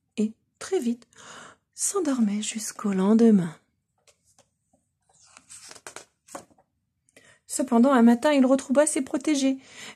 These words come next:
mais aucune d'entre elles ne l'accueillit. Hélas, mille fois hélas, tête baissée, les pétales négligés, les fleurs dormaient à poing fermé.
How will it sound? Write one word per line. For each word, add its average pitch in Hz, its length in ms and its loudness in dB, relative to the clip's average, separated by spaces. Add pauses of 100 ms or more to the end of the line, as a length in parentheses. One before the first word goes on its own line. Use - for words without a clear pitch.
mais 240 560 6 (160)
aucune 208 400 0
d'entre 196 440 -10
elles 247 240 0
ne 196 120 -2
l'accueillit. 196 560 -6 (420)
Hélas, 247 560 -2 (440)
mille 285 380 0
fois 294 360 4
hélas, 311 560 0 (420)
tête 294 300 -2
baissée, 247 500 0
les 269 180 2
pétales 269 480 0
négligés, 311 580 2
les 269 140 4
fleurs 220 340 0
dormaient 208 460 4
à 202 100 0
poing 214 260 -2
fermé. 175 480 -8